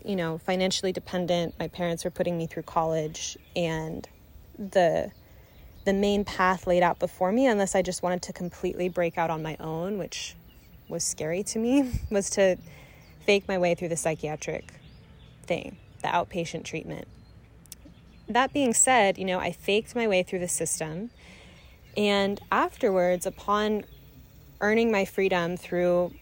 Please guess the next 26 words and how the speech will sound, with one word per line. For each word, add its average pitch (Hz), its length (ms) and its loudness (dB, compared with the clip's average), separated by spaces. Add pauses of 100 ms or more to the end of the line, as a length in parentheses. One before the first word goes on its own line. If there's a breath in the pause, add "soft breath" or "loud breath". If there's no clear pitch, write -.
(120)
lying 202 480 2
to - 80 -12
the 185 80 0
psychiatrist 175 800 0
and 165 120 -4
my 165 120 -6
family 165 500 -4
and 156 180 -8
saying 170 320 -2
all 170 100 2
the 175 100 2
right 165 200 0
things, 170 640 -2 (760)
you 196 80 0
know, 180 100 0
"I 170 120 -2
understand 180 540 -4
I'm 165 140 -6
manic, 175 460 -2
I 170 60 -2
wanna 170 200 -6
get - 220 -6
better, 180 440 2 (600 loud breath)
you 240 140 4
know, 190 160 4
I, 185 340 4